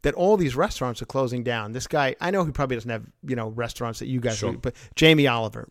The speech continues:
Speaker 1: if, you
Speaker 2: Yeah,
Speaker 1: know who
Speaker 2: yeah,
Speaker 1: he is,
Speaker 2: yeah, yeah.
Speaker 1: celebrity
Speaker 2: This was a
Speaker 1: chef, yeah.
Speaker 2: I
Speaker 1: Yeah, I
Speaker 2: saw,
Speaker 1: guess he
Speaker 2: I
Speaker 1: has
Speaker 2: actually saw
Speaker 1: twenty-two
Speaker 2: that
Speaker 1: restaurants
Speaker 2: because,
Speaker 1: or
Speaker 2: uh,
Speaker 1: whatever.
Speaker 2: some other com-, some other restaurant offered to take on his staff
Speaker 1: Right.
Speaker 2: and say, "Look, you,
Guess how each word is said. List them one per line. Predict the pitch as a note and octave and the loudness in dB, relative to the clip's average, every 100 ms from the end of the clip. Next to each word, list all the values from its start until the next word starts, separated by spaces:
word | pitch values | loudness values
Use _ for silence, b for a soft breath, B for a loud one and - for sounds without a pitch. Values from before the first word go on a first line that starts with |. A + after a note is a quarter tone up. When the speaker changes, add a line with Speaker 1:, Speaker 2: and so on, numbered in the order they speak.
| - | -6
Speaker 1:
if, | B2 - - | -6 -6 -10
you | - G#2+ | 0 4
Speaker 2:
Yeah, | |
Speaker 1:
know | C3+ | 6
who | C3 | 8
Speaker 2:
yeah, | C3 | 6
Speaker 1:
he | C3+ | 6
is, | C3+ | 6
Speaker 2:
yeah, | |
yeah. | C#3 | 6
Speaker 1:
celebrity | C#3 C3+ C3 | 6 4 2
Speaker 2:
This | A#2+ | 4
was | |
a | B2+ | 4
Speaker 1:
chef, | A#2+ - | 2 0
yeah. | B2+ | -4
Speaker 2:
I | - | -2
Speaker 1:
Yeah, | B2+ A#2 - B B | -2 -2 -8 B B
I | A#2+ | 2
Speaker 2:
saw, | D#3 C#3+ | 4 6
Speaker 1:
guess | F3 | 6
he | |
Speaker 2:
I | A#2+ | 6
Speaker 1:
has | C#3+ | 6
Speaker 2:
actually | C#3+ | 4
saw | - F3 | 4 6
Speaker 1:
twenty-two | D3 | 8
Speaker 2:
that | C3+ E3 | 8 6
Speaker 1:
restaurants | D3 D3 D3+ C3+ | 6 4 4 2
Speaker 2:
because, | B2 B2 B2+ | 4 2 2
Speaker 1:
or | |
Speaker 2:
uh, | |
Speaker 1:
whatever. | A#2+ | 2
Speaker 2:
some | A#2 | 2
other | A#2 A2 | 0 -2
com-, | - A2 G#2+ | -2 -4 -4
some | - B2+ | -4 -2
other | A#2 A2+ F#2+ | 0 -2 -4
restaurant | G#2+ A#2 - G#2+ G2 b b b | -4 -4 -2 -2 -2 b b b
offered | A2+ - A2 F#2+ | -2 0 -4 -4
to | |
take | G#2+ A#2 G2 | -4 -2 -2
on | G2+ | -4
his | G#2 F#2 | -6 -6
staff | - G2+ F2+ C3+ | -4 -2 0 2
Speaker 1:
Right. | E3+ D#3 A#2+ | 6 6 4
Speaker 2:
and | |
say, | |
"Look, | G2 | -2
you, | F#2+ | -4